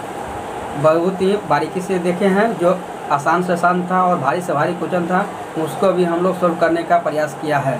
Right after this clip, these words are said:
सबसे short, easy, fast method से हम लोग बनाए हैं, खाटी method से बनाए, बनाए हैं। ये वीडियो अच्छा लगा है तो आप हमारे channel को subscribe करें। या friend, ये आपका channel है, आप इस channel को आप share कर सकते हैं, जो भी video है उसको like कीजिए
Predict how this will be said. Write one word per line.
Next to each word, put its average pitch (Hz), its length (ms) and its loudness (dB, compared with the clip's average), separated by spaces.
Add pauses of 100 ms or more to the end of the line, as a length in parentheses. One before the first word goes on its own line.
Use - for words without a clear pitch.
सबसे 180 200 0
short, 180 340 0
easy, 175 140 -2
fast 175 360 -2
method 165 260 -2
से 185 140 -4
हम 165 180 2
लोग 175 140 2
बनाए 160 300 0
हैं, 202 220 2 (540)
खाटी 156 220 0
method 170 220 2
से 180 140 0
बनाए, 160 380 2 (120)
बनाए 156 280 0
हैं। 175 180 2 (720)
ये 170 100 6
वीडियो 156 240 2
अच्छा 151 200 2
लगा 170 220 4
है 180 180 2
तो 165 100 -2
आप 151 160 0
हमारे 160 320 -2 (440)
channel 160 180 2
को 180 120 2
subscribe 156 460 0
करें। 175 200 0
या 175 100 0
friend, 175 260 0
ये 156 280 0
आपका 139 260 2
channel 170 300 2
है, 208 120 6
आप 143 300 0
इस 151 100 -6 (140)
channel 160 200 -2
को 196 220 0 (920)
आप 143 140 0
share 165 280 2
कर 175 140 2
सकते 175 300 -2
हैं, 185 420 2
जो 156 100 0
भी 165 100 0
video 175 320 2
है 190 180 4
उसको 151 260 -4
like 147 360 0
कीजिए 180 380 2